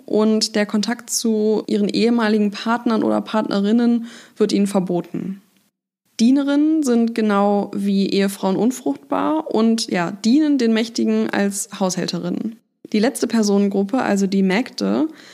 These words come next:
stehen im Fokus der Handlung. Sie werden zur Fortpflanzung rekrutiert und sollen für die unfruchtbaren Ehefrauen Kinder empfangen, die ihnen dann aber direkt nach der Geburt weggenommen werden. Sie haben in der Gesellschaft am wenigsten Rechte, werden streng bewacht und quasi als Gebärmaschinen missbraucht.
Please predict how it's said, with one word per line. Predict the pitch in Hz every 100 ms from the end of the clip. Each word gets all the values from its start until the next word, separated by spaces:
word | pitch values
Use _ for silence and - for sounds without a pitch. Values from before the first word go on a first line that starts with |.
| - -
stehen | - 226
im | 214
Fokus | 214 226 220 190 190
der | 170
Handlung. | 170 170 180 170 - - _ _ _ _ -
Sie | 220
werden | 220 233
zur | 226 226
Fortpflanzung | 214 - 233 - - 277 269 269 240
rekrutiert | 226 - 220 - 247 320 339 -
und | 226 226 226
sollen | 220 226
für | 226
die | 226 -
unfruchtbaren | 277 320 269 - 247 240
Ehefrauen | - 214 226 - 233 226 226
Kinder | 226 269 226
empfangen, | 185 190 - 185 190 254 - - - -
die | 202
ihnen | 233
dann | 226
aber | 214 214
direkt | 202 247 262 254
nach | 233 214
der | 214
Geburt | 202 208 202
weggenommen | 196 196 180 160 165
werden. | 165 170 - - 226 - _ _ -
Sie | 226
haben | 226 233 226
in |
der | 220 214
Gesellschaft | 214 220 233 226
am | 202 190
wenigsten | 220 269 - 214
Rechte, | 202 226 - 269 277
werden | 226 208 208 208
streng | - 226 262
bewacht | 262 214 202 254 - -
und | - 208 202 208 -
quasi | - 202 208 208
als | - 202 196
Gebärmaschinen | 196 190 208 233 196 - 196 196 202 208
missbraucht. | 208 - 160 151 - -